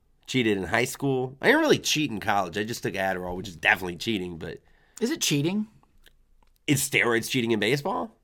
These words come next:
Speaker 2: No.
Speaker 1: Oh, then it definitely isn't cheating, no.
Speaker 2: Also, why is steroids illegal?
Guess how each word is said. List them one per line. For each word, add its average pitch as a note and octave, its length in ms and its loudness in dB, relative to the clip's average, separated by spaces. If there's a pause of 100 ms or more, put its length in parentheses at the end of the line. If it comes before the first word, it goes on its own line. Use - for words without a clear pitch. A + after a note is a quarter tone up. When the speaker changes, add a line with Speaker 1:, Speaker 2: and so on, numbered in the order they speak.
(400)
Speaker 2:
No. D3 200 -8 (720)
Speaker 1:
Oh, G#2 160 4
then G#2+ 140 0
it E2+ 160 0
definitely G2 400 2
isn't G2 220 0
cheating, F#2 360 -4
no. F2+ 280 -4 (460)
Speaker 2:
Also, G#3 180 -2
why D#3 320 4
is E4 180 2
steroids F3 760 0 (200)
illegal? D3 500 -2